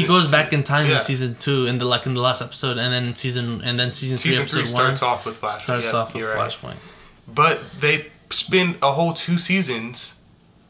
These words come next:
Speaker 1: getting you acquainted with all these characters.
Speaker 2: But that,
Speaker 1: all
Speaker 2: see,
Speaker 1: these
Speaker 2: now that's the show, though.
Speaker 1: Yeah, but the movies, I feel like we're giving the movies a pass, is the thing.
Speaker 2: But not everyone is watching the show, and the show got it terribly wrong.
Speaker 1: It doesn't matter.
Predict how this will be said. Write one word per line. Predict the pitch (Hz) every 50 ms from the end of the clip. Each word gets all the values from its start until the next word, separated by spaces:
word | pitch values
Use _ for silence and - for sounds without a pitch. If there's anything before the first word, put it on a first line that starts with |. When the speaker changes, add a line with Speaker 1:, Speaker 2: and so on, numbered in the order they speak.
| - - - - - - -
Speaker 1:
getting | - 143 147 156
you | 156 147
acquainted | 139 131 - 139 139 147 147 143
with | 139 131
all | 131 135 135
these | 131 131 -
characters. | - - 127 - 175 165
Speaker 2:
But | - 185
that, | 190 190
Speaker 1:
all | 120
Speaker 2:
see, | 127 - 190 190
Speaker 1:
these | 180
Speaker 2:
now | 185 180 170
that's | 156 151 160 165 160
the | - 170 147
show, | - - - 160 170 180 180
though. | 165 139 135 127 117 113
Speaker 1:
Yeah, | 170 220 254 254 214 143 139
but | 143 143 143
the | 147
movies, | 143 147 190 226 220 175 170 170 - -
I | 143 156
feel | 156 - - 151
like | 147 147 147 147 -
we're | 135 131 135 143 143 139
giving | 120 117 117 135 143 156 165 156
the | 139 131
movies | 131 135 151 165 147 135 127 117 117 117 117 113 - - - - - - - _ _ _ _ -
a | 131 123
pass, | 117 - - 147 147 127 107 95 - - - - - - - -
is | 131 127 117
the | 120 117
thing. | 113 143 147 117 98 - - - _ - - - _ _ - _ _ _ _ _ _ _ _ _ _ _ _ _ _ - - - -
Speaker 2:
But | 165 180 175
not | 180 185 196 196 -
everyone | 185 196 196 202 196 190 180
is | 170 151 147
watching | 147 147 147 - - 151 143 135 131 127 123
the | 123 120
show, | - - 175 185 175 147 -
and | 170 190 208 202 185
the | 156
show | 135 - 165 170 160
got | 147 143 131
it | 127 117 -
terribly | - - 160 156 147 131 123
wrong. | 113 107 127 165 190 165 - - -
Speaker 1:
It | 123 147 147
doesn't | 170 185 180 147 143 131
matter. | 127 127 135 160 180 135 110 104 - -